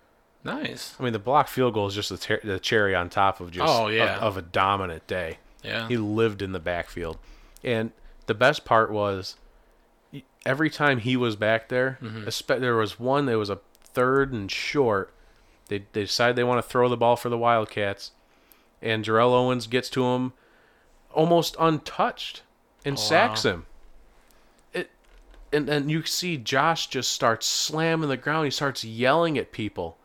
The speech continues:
Speaker 2: Like, they forgot to block him, and
Speaker 1: <laughs>
Speaker 2: they're, he's yelling at his own, he frustrated him.
Speaker 1: Mm-hmm.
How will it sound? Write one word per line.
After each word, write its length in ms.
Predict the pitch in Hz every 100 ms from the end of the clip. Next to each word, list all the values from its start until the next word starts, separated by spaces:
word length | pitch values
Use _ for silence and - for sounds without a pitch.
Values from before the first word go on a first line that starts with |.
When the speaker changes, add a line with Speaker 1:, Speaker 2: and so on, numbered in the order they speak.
| _ _ -
Speaker 2:
Like, 220 | 113 104 127
they 100 | 123
forgot 400 | - 131 139 139
to 80 | 101
block 500 | 113 123 156 156 160
him, 240 | 156 151
and 140 | 117 95 101 -
Speaker 1:
<laughs> 180 | -
Speaker 2:
they're, 120 | 175 156
he's 320 | 165 165 135
yelling 280 | 151 175 170
at 60 |
his 100 | 151
own, 100 | 147 - -
he 140 | - 147
frustrated 800 | - - 180 202 - 110 95
him. 180 | 90 85 - _ -
Speaker 1:
Mm-hmm. 320 | 131 127 113